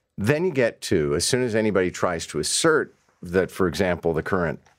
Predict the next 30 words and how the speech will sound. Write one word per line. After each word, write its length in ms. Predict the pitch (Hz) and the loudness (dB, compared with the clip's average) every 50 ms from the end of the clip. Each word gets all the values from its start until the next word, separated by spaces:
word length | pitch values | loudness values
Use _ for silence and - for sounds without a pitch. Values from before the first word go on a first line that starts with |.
| - | -6
wildfire 560 | 82 85 90 87 87 87 80 - - 85 76 71 | 0 2 2 4 4 2 2 0 -2 -2 -2 -2
situation 680 | - - 85 - - 78 76 76 73 - - 78 71 | -4 -6 -6 -4 -2 0 0 0 0 -2 -2 -2 -2
might 220 | 71 71 76 - - | 0 0 -2 -2 -2
be 140 | - 80 | -2 -2
attributable 720 | 71 - - - 87 76 65 - 73 65 76 71 69 71 69 - | -2 -2 0 0 0 0 0 -4 -2 0 0 0 0 -2 -4 -6
to 320 | - - 85 76 71 69 | -4 -2 0 0 0 -2
climate 420 | - - - 113 117 113 98 85 - | -4 -2 0 0 0 0 -2 -2 -4
change, 440 | - - 78 69 67 65 67 - - - - - - - - - - _ - | -4 -2 -2 -2 -2 -4 -6 -8 -10 -14 -16 -16 -16 -16 -16 -18 -20 _ -4
you 160 | - 95 95 92 | -2 0 0 0
come 240 | - 120 123 120 | 0 0 0 2
up 160 | 117 110 - - | 2 0 0 0
with 200 | 92 87 - - | -2 0 0 0
this 360 | 92 85 80 - - - - _ _ _ _ _ _ _ _ - | 0 0 0 -2 -6 -10 -10 _ _ _ _ _ _ _ _ -2
absolutely 880 | - 127 135 139 135 - - - 95 87 80 78 76 62 67 69 69 67 | 0 0 0 0 -2 -4 -2 -2 0 0 2 0 0 0 -2 -4 -4 -6
fundamentally 720 | - - - - 113 110 110 92 80 76 71 71 67 65 | -8 -6 -2 -2 0 0 2 0 0 0 0 -2 -2 -4
stupid 840 | - - - - - _ _ _ - 120 113 110 90 - 92 67 - | -6 -8 -10 -12 -14 _ _ _ 2 2 4 4 2 0 -2 -2 -4
talking 520 | - - 78 69 69 67 - 69 58 53 | -4 -2 -2 -2 -2 -2 -6 -8 -8 -8
point 400 | - - - 104 104 - - - _ _ _ _ _ _ _ _ _ _ _ _ _ _ _ _ _ _ | -10 -10 -10 -8 -10 -12 -16 -20 _ _ _ _ _ _ _ _ _ _ _ _ _ _ _ _ _ _
where 720 | - 90 82 82 87 85 82 82 82 82 80 80 82 82 | -12 -4 0 2 2 4 4 4 4 4 4 2 2 0
people 320 | - - - 104 - 107 101 | -2 -2 -2 0 2 2 2
who 80 | 92 | 2
want 140 | 90 87 85 | 2 2 0
to 40 | 80 | 0
push 240 | - - 87 80 - | 0 -2 -2 -2 0
back 300 | - 90 85 85 - 90 | 0 0 0 0 -4 -4
against 340 | 82 82 78 73 73 - | -2 -2 -2 -2 -2 -4
climate 320 | - 92 87 80 78 76 - | -2 -2 0 0 -2 -4 -4
change 300 | - - 76 71 67 - | -2 -2 -2 -2 -4 -6
will 60 | 67 | -6
say, 240 | - - 80 69 | -4 -2 -2 -2